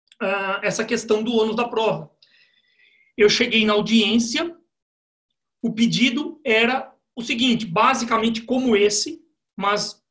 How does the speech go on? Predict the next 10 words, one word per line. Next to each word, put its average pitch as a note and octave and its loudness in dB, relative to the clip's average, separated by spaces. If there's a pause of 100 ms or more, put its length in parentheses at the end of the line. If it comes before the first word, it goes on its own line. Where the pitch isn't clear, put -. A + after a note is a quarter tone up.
(300)
é, F#3+ -8
sobre G#3 -4
um G#3 -2
outro A#3 -2
ponto B3+ -2
de C#4 -4
vista. A3 2
Veja, G#3+ 0 (300)
se - -6
pedia, G3+ -2